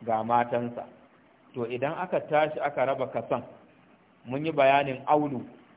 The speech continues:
kwanaki, shine za a raba kason ne kashi-kashi. To, idan aka raba, wane ya ɗau kason shi, wane ya ɗau kason shi, wane ya ɗau kason shi, to, wani lokacin wani kaso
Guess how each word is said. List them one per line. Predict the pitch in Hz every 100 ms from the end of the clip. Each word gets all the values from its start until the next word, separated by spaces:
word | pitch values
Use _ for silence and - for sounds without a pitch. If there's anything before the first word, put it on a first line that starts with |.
| _ -
kwanaki, | 143 139 123 117 - - - - - - - _ -
shine | - 147 123
za | 131 160 160
a | 143
raba | 143 151 143 143 - - - _ -
kason | 123 135 139 123
ne | 120
kashi-kashi. | 120 143 143 123 123 120 - - - - _ _ _ _
To, | 127
idan | 120 143
aka | 180 175
raba, | 151 147 120 - - -
wane | 120 143 151
ya | 120
ɗau | 127 135
kason | 131 123 117
shi, | 117 - _ -
wane | 127 147 151
ya | 127
ɗau | 135 135
kason | 127 123 123
shi, | 120 - -
wane | 143 156
ya | 139
ɗau | 127 131
kason | 123 120 120
shi, | 117 - _ _ _ -
to, | 127
wani | 127 156
lokacin | 160 165 135 143 127
wani | 139 156
kaso | 147 120 120